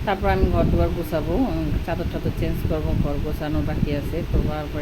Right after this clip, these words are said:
সকাল আজকে ঘুম হয় নাই, সকাল উঠে মেয়ে ঘুমাই গেছে, মেয়ে আমার দেখে তো উঠে গেছে, তো ঘর টর সব ঝাড়ু দিয়ে ফেলাইছি। <coughs> যদি কা-, <coughs> কারেন্ট চলে গেছে, এটা চার্জার লাইট ছিল,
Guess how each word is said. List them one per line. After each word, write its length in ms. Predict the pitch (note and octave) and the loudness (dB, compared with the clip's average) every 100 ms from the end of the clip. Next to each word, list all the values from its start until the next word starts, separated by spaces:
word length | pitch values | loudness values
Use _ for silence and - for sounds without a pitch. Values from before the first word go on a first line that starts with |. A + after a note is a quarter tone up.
| C#3+ | -4
সকাল 300 | D3 D3+ D3 | -4 -4 -2
আজকে 300 | D3 - D3 D3 | -2 -4 -4 -2
ঘুম 280 | C#3 C#3 | 0 2
হয় 160 | D3 C#3+ | 2 2
নাই, 220 | C#3+ E3+ - - - - - | 2 0 0 0 -2 -2 -2
সকাল 300 | F3 D3 D#3+ | 0 0 2
উঠে 220 | D#3 D#3+ | 4 4
মেয়ে 240 | D3+ D#3 D#3 | 2 2 2
ঘুমাই 320 | D3 D3 D3 | 2 2 2
গেছে, 240 | D3 C#3 | 2 0
মেয়ে 260 | D3 D3 D3 | 0 0 0
আমার 260 | D3 D3 C#3+ | -2 -2 -4
দেখে 200 | D3 D3 | -6 -6
তো 120 | C#3+ | -6
উঠে 220 | C#3 C#3 | -6 -6
গেছে, 260 | C#3 D#3+ C#3 | -4 -4 -6
তো 80 | |
ঘর 180 | C#3+ C#3 | -6 -6
টর 160 | - D3+ | -6 -10
সব 200 | D3 C#3 | -8 -8
ঝাড়ু 240 | C3+ C#3+ C#3+ | -6 -6 -6
দিয়ে 160 | D3+ | -6
ফেলাইছি। 600 | D3 D3+ C#3 C3+ - F3 - - - - - - - - - - - - - - - - - - - | -6 -6 -6 -6 -6 -4 -6 -8 -12 -12 -12 -14 -14 -14 -12 -12 -10 -6 -4 -4 -2 -2 -2 -4 0
<coughs> 680 | - - - - - - B3 | 2 2 2 0 0 0 0
যদি 180 | A3+ G3 | 0 -2
কা-, 160 | G#3 - - - - - - - - - - - - | -4 -2 2 6 6 6 2 0 0 0 -2 -4 0
<coughs> 340 | - - B3 A#3 | 2 4 2 2
কারেন্ট 260 | A3 G#3+ | 2 0
চলে 220 | - G3+ G3+ | 0 0 0
গেছে, 200 | G#3 G#3 | 0 0
এটা 240 | G3+ G3 | 2 4
চার্জার 340 | A3 G3+ G3+ | 4 4 4
লাইট 300 | F#3 F#3 F#3 | 4 2 2
ছিল, 320 | - G3 G3+ | 2 2 2